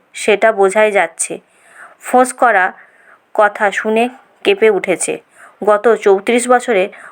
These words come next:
কয়টা ধর্ষণের অভিযুক্ত শাস্তি পেয়েছে এ বাংলায়? সুজনবাবুরা, সায়নবাবুরা কি দেখতে পারেন, পারবেন?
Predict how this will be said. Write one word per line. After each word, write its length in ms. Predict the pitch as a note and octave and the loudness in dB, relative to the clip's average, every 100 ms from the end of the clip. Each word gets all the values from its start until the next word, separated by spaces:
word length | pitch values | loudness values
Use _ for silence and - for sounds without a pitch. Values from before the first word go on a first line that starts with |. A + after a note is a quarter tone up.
| _ | _
কয়টা 460 | - G3 G3 A3+ G3+ | 0 0 2 0 0
ধর্ষণের 640 | G3+ G3 G3 A#3 A3+ F#3 F#3+ - | 0 -2 0 -2 0 -2 -2 -2
অভিযুক্ত 640 | G3+ B3 B3+ B3+ - F3+ | 0 0 0 -2 -2 -2
শাস্তি 440 | - F#3 F3+ - | 0 -4 -4 -8
পেয়েছে 460 | A3+ A3+ A3 - E3+ - - - - | 0 2 2 -2 -8 -10 -20 -18 -2
এ 120 | G#3 | 0
বাংলায়? 460 | G3 G3+ G3+ G#3 B3 B3 - - - | 2 0 2 0 0 -6 -20 -20 -10
সুজনবাবুরা, 1000 | - G#3+ G#3+ A#3 A#3 A#3 A3+ A#3+ G#3 A3 - - - | 0 0 2 0 0 0 0 0 0 -2 -8 -20 -20
সায়নবাবুরা 800 | - A3 F#3+ G#3 A3+ A#3 G#3 G#3+ A3 | -6 -2 -2 0 0 2 0 -2 -4
কি 140 | - A3+ | -4 0
দেখতে 440 | F#3+ F#3+ - B3 | 2 0 0 -2
পারেন, 380 | A#3+ G#3+ A3 A#3 - _ _ | 0 0 -2 -6 -10 _ _
পারবেন? 460 | F#3+ G#3 C#4+ G#3+ | -2 0 -2 -2